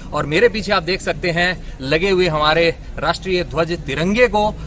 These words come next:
जिसको देखकर हमारे दिल में, अ, अभिमान आता है, एक सम्मान आता है। और आज के इस खास दिन में आपको घुमाने वाला हूं एक बेहद खास जगह, जो है पूरी दुनिया में मशहूर अपने जैन मंदिरों के लिए। जी हाँ, ये है रणकपुर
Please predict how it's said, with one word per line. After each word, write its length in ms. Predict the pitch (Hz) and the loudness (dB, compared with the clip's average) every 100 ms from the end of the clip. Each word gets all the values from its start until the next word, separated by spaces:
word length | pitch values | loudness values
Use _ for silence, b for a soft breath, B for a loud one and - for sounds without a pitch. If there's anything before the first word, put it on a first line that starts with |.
| B | B
जिसको 320 | 165 - 214 180 | -2 0 0 0
देखकर 400 | 180 - 202 170 | -2 0 0 2
हमारे 320 | 160 160 165 | 2 2 2
दिल 180 | 170 175 | 0 0
में, 240 | 180 175 B B - | 0 -2 B B -4
अ, 180 | 135 135 | -2 -2
अभिमान 460 | 127 131 143 196 196 | -6 -2 2 4 4
आता 360 | 147 156 175 | 0 0 0
है, 240 | 160 170 160 | 2 2 2
एक 220 | 147 - | -4 -4
सम्मान 460 | 147 135 147 170 | -4 0 2 2
आता 280 | 151 123 139 | 0 -2 -2
है। 240 | 120 107 - B B - | -4 -6 -8 B B -2
और 240 | 160 - | -2 0
आज 280 | 160 233 294 | 2 4 2
के 80 | 285 | -2
इस 140 | 262 | -6
खास 260 | - 202 214 | 0 2 2
दिन 160 | 190 208 | 0 -2
में 120 | 208 | -2
आपको 540 | 147 170 180 196 196 | 0 0 0 0 -2
घुमाने 560 | 175 107 120 127 175 202 | -2 -10 -8 -4 -2 2
वाला 200 | 170 165 | 2 2
हूं 320 | 160 190 - | -2 -6 -6
एक 160 | 156 156 | -6 -4
बेहद 340 | 135 147 156 151 | -4 -4 -2 -4
खास 340 | - 139 135 | 0 0 0
जगह, 340 | 123 151 175 170 B B - - | -2 0 0 -2 B B -12 -4
जो 220 | 233 262 | 2 2
है 300 | 180 202 214 | 4 2 2
पूरी 540 | - - - 214 254 240 | -2 -10 -8 -4 -2 -2
दुनिया 360 | 190 190 190 | -2 0 0
में 160 | 185 170 | 0 0
मशहूर 720 | 151 - 104 143 226 254 240 143 | -2 -4 -6 -2 0 0 0 0
अपने 440 | 151 180 185 180 123 | -4 -2 -2 -2 -2
जैन 240 | 139 185 | 0 2
मंदिरों 400 | 196 170 175 190 | 0 0 2 0
के 160 | 180 165 | 0 0
लिए। 220 | 175 185 | 0 0
जी 260 | 135 233 208 | 0 -2 0
हाँ, 300 | 185 214 202 | 2 2 2
ये 280 | 160 220 | -2 -4
है 280 | 170 185 196 | -2 -2 0
रणकपुर 720 | 165 175 175 - 214 269 269 | 0 0 -2 -2 0 2 0